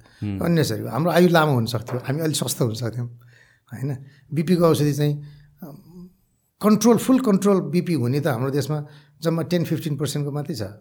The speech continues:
Speaker 2: बिपी हाई हुने मध्ये। अब सबको के खाएकै छैन औषधि, फिफ्टी पर्सेन्टले त औषधि नै खाएको रहन्छ बिपी हाई हुनेहरूले, कतिलाई थाहै छैन बिपी हाई भएको।
Speaker 1: यो अलिकति हाई, हाई नम्बर्स हुनु पनि नर्मल रेन्ज मान्छेहरूको, मान्छे मान्छेमा डिपेन्ड हुन्छ?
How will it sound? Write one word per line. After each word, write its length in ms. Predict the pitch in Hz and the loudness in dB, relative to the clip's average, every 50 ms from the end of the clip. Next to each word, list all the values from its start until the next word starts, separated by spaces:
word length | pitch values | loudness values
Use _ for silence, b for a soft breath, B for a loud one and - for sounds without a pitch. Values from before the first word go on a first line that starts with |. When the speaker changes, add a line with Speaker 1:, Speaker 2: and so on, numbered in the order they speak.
| _ _ 135 | _ _ -8
Speaker 2:
बिपी 180 | 139 139 127 131 | -6 -4 -2 -2
हाई 180 | 101 104 135 | 0 2 2
हुने 220 | 135 123 117 110 104 | 2 2 2 -2 -4
मध्ये। 320 | 101 101 - - 110 - _ _ _ _ _ _ _ _ _ _ _ _ _ _ _ _ _ _ _ _ _ _ _ 165 | -6 -10 -12 -16 -18 -20 _ _ _ _ _ _ _ _ _ _ _ _ _ _ _ _ _ _ _ _ _ _ _ -6
अब 100 | 160 143 | -4 -2
सबको 280 | 139 165 156 156 160 | -2 -2 -2 -2 -6
के 200 | 160 - 170 156 | -6 -4 -6 -6
खाएकै 360 | - - - 147 147 170 180 | 0 2 2 4 6 4 4
छैन 180 | 147 135 165 175 | 6 6 4 4
औषधि, 440 | 170 170 131 165 180 185 190 180 - - - - b b b b b _ | 4 2 0 0 -2 -2 -4 -8 -10 -14 -20 -20 b b b b b _
फिफ्टी 220 | - 156 147 160 165 | -8 -6 -6 -4 -4
पर्सेन्टले 320 | 151 160 123 151 160 165 | -4 -2 -2 0 0 0
त 60 | 160 | 0
औषधि 280 | 160 147 143 117 143 160 | 2 0 2 2 2 4
नै 120 | 170 175 | 4 2
खाएको 300 | 165 170 - 139 131 147 | 2 0 -4 -6 -6 -4
रहन्छ 220 | 147 151 151 147 147 | -4 -4 -4 -4 -6
बिपी 240 | 139 135 135 135 139 | -8 -8 -6 -6 -4
हाई 140 | 120 123 | -4 -4
हुनेहरूले, 380 | 127 123 127 127 131 131 139 139 - _ _ _ _ _ _ _ _ - | -4 -6 -6 -8 -8 -10 -12 -16 -20 _ _ _ _ _ _ _ _ -6
कतिलाई 260 | 131 120 113 117 107 | -4 -2 -2 -4 -4
थाहै 240 | - - 135 147 147 | -4 -2 -2 0 0
छैन 220 | 147 156 160 147 | -2 -2 -4 -4
बिपी 180 | 139 135 139 135 | -6 -8 -8 -8
हाई 140 | 120 131 | -8 -8
भएको। 260 | 131 131 131 131 - _ _ b b b b b b b - | -8 -10 -12 -16 -20 _ _ b b b b b b b 0
Speaker 1:
यो 320 | 147 202 - - - - - | 2 4 4 4 2 2 2
अलिकति 240 | 175 208 226 226 175 | 4 4 6 4 4
हाई, 600 | 113 92 87 87 98 110 131 175 202 185 120 - - | 2 2 0 -2 0 2 2 2 2 0 -2 -2 -4
हाई 240 | 92 98 113 143 180 | -4 0 2 2 2
नम्बर्स 420 | 190 180 180 180 180 180 160 117 | 2 2 2 2 2 2 2 0
हुनु 220 | 110 104 107 117 120 | 0 -2 -2 0 0
पनि 500 | 135 170 175 185 180 165 143 113 - - | 0 0 2 2 2 2 0 0 0 0
नर्मल 500 | 120 120 120 135 160 190 208 214 220 202 | 2 2 4 6 6 6 6 6 4 2
रेन्ज 220 | 175 180 185 175 151 | 2 2 2 2 2
मान्छेहरूको, 720 | 160 160 165 165 151 113 98 110 117 113 107 101 82 - - - - - - _ _ _ _ _ _ _ 123 | 2 2 2 2 2 0 2 2 2 4 4 2 2 0 -4 -10 -16 -18 -18 _ _ _ _ _ _ _ 2
मान्छे 220 | 139 165 170 175 | 2 4 4 4
मान्छेमा 220 | 180 175 165 170 | 2 2 2 2
डिपेन्ड 300 | 151 143 135 147 143 123 | 2 2 2 2 2 2
हुन्छ? 160 | 101 90 - | 2 0 -2